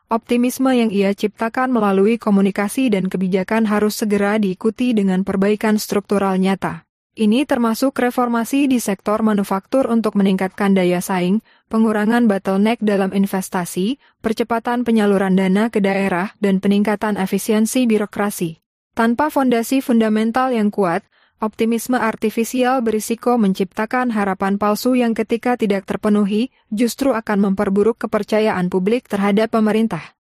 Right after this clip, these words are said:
Politik bad cop yang diterapkan Purbaya memang terbukti efektif sebagai shock therapy jangka pendek untuk membalikan sentimen dan menciptakan momentum psikologis.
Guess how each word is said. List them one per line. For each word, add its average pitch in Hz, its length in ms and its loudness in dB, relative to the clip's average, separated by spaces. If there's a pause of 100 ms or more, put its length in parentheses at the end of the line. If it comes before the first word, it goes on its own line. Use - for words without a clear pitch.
(280)
Politik 233 480 0
bad 240 400 2
cop 269 240 -2
yang 240 160 2
diterapkan 226 560 0
Purbaya 214 480 2
memang 214 240 0
terbukti 202 480 -2
efektif 220 560 -2
sebagai 196 480 0
shock 214 320 -2
therapy 208 480 0
jangka 196 320 0
pendek 196 480 0
untuk 214 240 0
membalikan 202 560 2
sentimen 202 560 2
dan 190 160 4
menciptakan 214 640 -2
momentum 208 560 2
psikologis. 202 960 -2